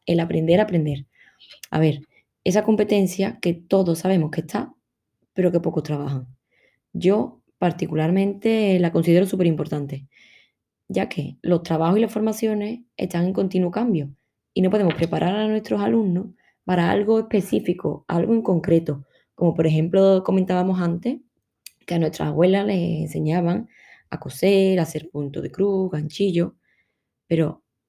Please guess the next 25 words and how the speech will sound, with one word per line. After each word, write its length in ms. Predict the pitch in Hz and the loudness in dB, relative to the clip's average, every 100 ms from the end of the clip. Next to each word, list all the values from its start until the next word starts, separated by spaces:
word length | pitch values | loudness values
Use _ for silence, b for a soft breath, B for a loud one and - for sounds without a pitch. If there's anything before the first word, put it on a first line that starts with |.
| _ - | _ -6
ahora 240 | 151 185 | 0 2
mismo 240 | 220 214 | 2 2
hoy 120 | 220 220 | 4 4
en 100 | 208 | 4
día 360 | 190 214 240 _ - | 2 0 -6 _ -4
que 140 | 170 | -2
realmente 640 | 165 165 190 - 240 240 B B B _ _ | 0 0 0 -2 -4 -6 B B B _ _
no 260 | 180 180 185 | -2 0 0
sabemos 380 | 190 233 233 233 | 0 4 4 4
con 140 | 190 | 2
certeza 680 | 180 170 - 165 165 156 - | 2 0 2 0 0 -6 -6
cómo 240 | - 175 160 | 0 2 4
va 60 | |
a 40 | 160 | 2
evolucionar. 640 | 156 143 147 160 277 - _ b b b b b _ _ | 2 0 -2 -2 -2 -4 _ b b b b b _ _
Y 120 | - 185 | -8 0
por 100 | 185 | 2
encima 320 | 175 180 214 | 2 2 0
de 80 | 226 | 0
todo, 480 | 233 220 277 311 _ _ _ _ - | -2 -2 -4 -8 _ _ _ _ -2
lo 160 | 202 190 | 0 2
que 140 | 175 | 2
realmente, 760 | 160 170 185 208 202 202 202 190 | 2 2 2 2 0 -2 -2 0
realmente 600 | 190 190 196 196 190 190 | 0 0 0 0 -2 -2
primo 440 | 220 196 185 - | 2 2 0 -4